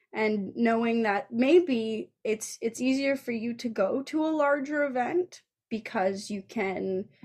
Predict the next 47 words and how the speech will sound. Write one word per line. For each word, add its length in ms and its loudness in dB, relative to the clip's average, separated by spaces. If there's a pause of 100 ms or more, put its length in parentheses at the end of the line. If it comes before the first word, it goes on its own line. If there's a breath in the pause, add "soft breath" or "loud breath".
(180 loud breath)
you 80 -14
can 180 -2
kinda 720 2 (400 soft breath)
just 300 -2
listen 400 0
in 160 2
on 140 0
conversations. 920 -2
There's 240 -6
not 340 -2 (360 soft breath)
as 260 -2
much 300 -4
pressure 480 -4
to 160 -6
join 340 -2
in 120 0
the 60 -4
conversation. 1040 -4
I, 200 -6 (180)
I 60 -6
think 260 -6
we 80 -2
all 220 2
know 240 -2
that 240 -4
feeling 440 -4
of, 240 -2 (100)
of 200 -10
being 240 -4
in 100 -2
a 60 0
group 300 -6
of, 320 -2 (500 soft breath)
you 100 2
know, 200 4
five 440 2
people, 520 4
and 400 -2
you 100 -4
feel 240 6
like 160 6
you 80 -4
kinda 320 2
gotta 260 2
lead 360 -4
this 160 -4
conversation. 920 -4